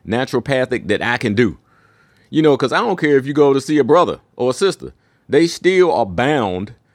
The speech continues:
to poison your ass. Now, they'll probably do a little bit less of it, you know, but then, you know, it's some, a lot of black people that just hate black people,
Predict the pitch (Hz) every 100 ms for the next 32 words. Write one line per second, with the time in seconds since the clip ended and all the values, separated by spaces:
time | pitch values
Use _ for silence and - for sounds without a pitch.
0 | _ _ _ - 151 - 202 196 117 92
1 | 69 52 - 98 131 127 117 107 104 -
2 | 147 180 175 165 143 123 131 143 120 143
3 | 120 95 101 131 139 165 127 - _ _
4 | _ _ _ - 123 120 113 - _ 98
5 | 107 120 117 123 131 120 113 - 170 185
6 | 151 - 98 123 175 143 131 135 135 151
7 | 135 120 113 147 139 165 135 120 98 98
8 | 71